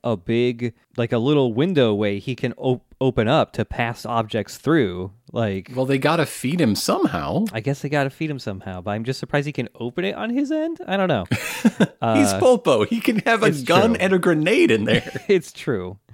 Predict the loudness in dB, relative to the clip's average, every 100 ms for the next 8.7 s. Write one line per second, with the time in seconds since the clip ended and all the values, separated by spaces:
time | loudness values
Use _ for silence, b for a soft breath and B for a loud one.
0 | -20 -14 -4 -4 -4 -6 -2 0 0 0
1 | -2 -2 -2 -2 0 -2 -4 -8 -6 -4
2 | -4 -4 -6 -12 b -16 -8 -6 -2 -4
3 | -2 0 0 -2 -4 -2 -4 -4 -6 -6
4 | -2 -2 -2 -6 -6 -6 -4 0 0 0
5 | -2 -6 -8 -8 -6 -8 -6 -6 -4 -4
6 | -2 -2 0 2 2 2 -2 -18 -4 -4
7 | -2 -4 0 2 2 2 2 4 0 0
8 | 0 0 -2 -8 -10 -2 0